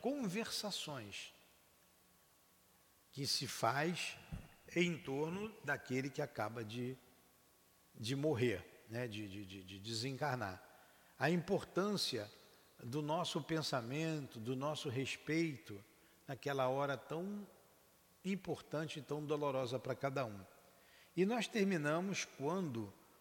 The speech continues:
um cidadão estava se referindo ao Dimas, né, com o corpo físico morto,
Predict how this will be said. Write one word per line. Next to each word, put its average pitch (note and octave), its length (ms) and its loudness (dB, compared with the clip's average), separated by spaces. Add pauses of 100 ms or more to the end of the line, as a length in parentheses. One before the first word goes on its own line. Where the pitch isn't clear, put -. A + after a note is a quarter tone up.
(120)
um B3 140 2
cidadão C3+ 720 2 (880)
estava C3+ 580 -2 (800)
se - 260 2
referindo G3 760 4 (360)
ao C#3 200 4
Dimas, F3 680 0 (100)
né, B2+ 260 -6 (760)
com A2+ 140 -8
o G#2+ 60 -10
corpo B2 340 -4
físico A2 460 -6
morto, D#3+ 480 -2